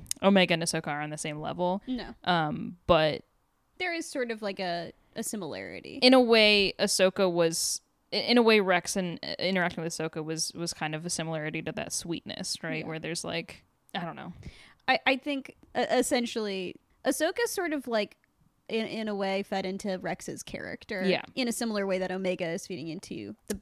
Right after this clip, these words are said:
Speaker 2: the Batch's character. There's a similarity-ish between them.
Speaker 1: Yeah. Um,
Speaker 2: Even just in sort of structure.
Speaker 1: Mm-hmm. I, I just like seeing that, um,
Speaker 2: Yeah.
Speaker 1: between them.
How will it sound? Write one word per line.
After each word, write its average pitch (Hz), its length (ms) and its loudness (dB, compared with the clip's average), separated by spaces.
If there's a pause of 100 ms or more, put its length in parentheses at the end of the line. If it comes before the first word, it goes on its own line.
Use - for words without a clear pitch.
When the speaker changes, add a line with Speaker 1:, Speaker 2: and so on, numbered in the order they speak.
Speaker 2:
the 220 100 0
Batch's 196 380 0
character. 262 600 -2
There's 339 160 -2
a 480 80 0
similarity-ish 254 1000 0
between 190 440 -6
them. 110 280 -10
Speaker 1:
Yeah. 170 420 2 (720)
Um, 170 500 -2
Speaker 2:
Even 214 220 -6
just 196 200 -8
in 185 140 -6
sort - 240 -6
of - 80 -16
structure. - 600 -12 (540)
Speaker 1:
Mm-hmm. 170 380 -2 (720)
I, 240 200 10
I 285 120 12
just 339 180 2
like 202 220 8
seeing 156 380 -4
that, 160 320 -6 (120)
um, 151 540 -6
Speaker 2:
Yeah. 78 140 -12 (420)
Speaker 1:
between - 320 -10
them. - 280 -10